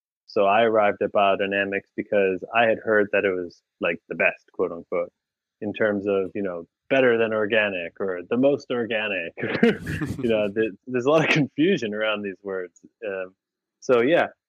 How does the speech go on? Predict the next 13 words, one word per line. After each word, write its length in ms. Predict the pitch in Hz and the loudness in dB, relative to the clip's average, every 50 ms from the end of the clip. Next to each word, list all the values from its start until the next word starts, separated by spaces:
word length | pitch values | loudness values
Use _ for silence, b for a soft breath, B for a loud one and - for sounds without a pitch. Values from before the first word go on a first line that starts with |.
| _ - | _ -8
I 80 | 117 | -4
think 200 | 117 - 180 160 | -2 0 2 2
it 100 | 147 135 | 4 4
is 160 | 143 143 131 | 4 2 2
valuable 520 | 120 123 123 123 123 123 120 113 110 104 95 - - | 2 2 2 4 2 2 2 0 0 -2 -4 -4 -4
to 200 | 107 101 98 92 92 _ _ _ _ _ _ _ _ _ _ _ _ _ _ - | -4 -4 -4 -4 -8 _ _ _ _ _ _ _ _ _ _ _ _ _ _ -2
just 200 | 135 113 - - _ _ _ _ _ _ - | -2 -2 -2 -6 _ _ _ _ _ _ 0
go 160 | 139 123 123 117 - | 2 2 2 0 -2
through 200 | - 127 127 123 113 | -4 -2 0 0 2
the 120 | 120 110 | 0 0
entire 480 | 101 101 95 - - 113 113 107 101 - - | -2 -2 -4 -2 0 0 0 0 -2 -4 -6
tier, 380 | - - 113 110 113 131 143 | -4 -2 0 0 2 2 0
not 220 | 135 120 104 104 | 0 0 0 -2